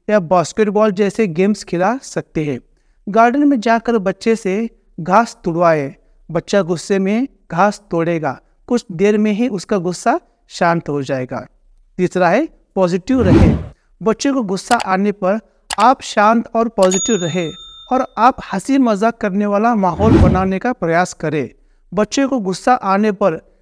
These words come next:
डिस्ट्रैक्ट करने की कोशिश करें और बच्चे से आई कॉन्टैक्ट करते हुए प्यार से बात करें। चार है बिहेवियर रिवॉर्ड दे। बच्चे को शांत करने के लिए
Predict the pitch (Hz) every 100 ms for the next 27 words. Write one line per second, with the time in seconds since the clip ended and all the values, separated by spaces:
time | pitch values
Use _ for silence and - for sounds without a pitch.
0 | - 170 202 - 240 247 - 202 208 214
1 | 220 196 180 233 - - 170 180 170 -
2 | _ - 262 214 202 - 262 - 269 -
3 | 185 220 233 214 202 220 208 202 175 214
4 | 202 208 240 - - 180 208 - 262 -
5 | 135 139 143 - 135 131 - _ _ _
6 | _ - 190 185 185 254 - _ _ 151
7 | 170 180 214 214 247 - 156 165 180 190
8 | 156 131 143 127 - _ _ _ 185 226
9 | - 302 269 - 220 240 220 214 208 214
10 | 214 180 165 214